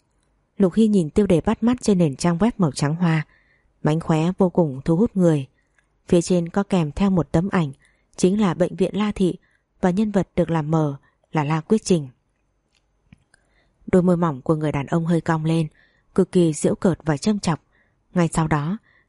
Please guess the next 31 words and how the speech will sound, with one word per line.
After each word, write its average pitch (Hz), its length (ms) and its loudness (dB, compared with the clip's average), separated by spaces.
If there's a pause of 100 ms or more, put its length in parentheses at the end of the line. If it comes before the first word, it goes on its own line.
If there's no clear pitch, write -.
anh 165 160 0
giơ 175 160 2
tay 170 160 0
lên 170 300 0
cầm 160 160 -2
điện 160 160 0
thoại 165 240 -2
rồi 165 200 0
chợt 160 220 -2
ném 165 180 -2
ra 214 140 0
ngoài. 151 320 -2 (1200)
Điện 170 140 2
thoại 165 180 0
đập 165 200 0
vào 151 120 0
tường, 143 320 -2 (400)
phát 202 160 0
ra 185 100 -2
tiếng 165 220 0
động 175 140 0
không 175 220 0
nhỏ. 160 280 -2 (560)
Vỏ 180 160 0
máy 185 160 -2
đập 202 160 -2
vào 175 140 0
bức - 180 0
tường 160 180 0
cứng 175 380 -2
lập 185 140 -2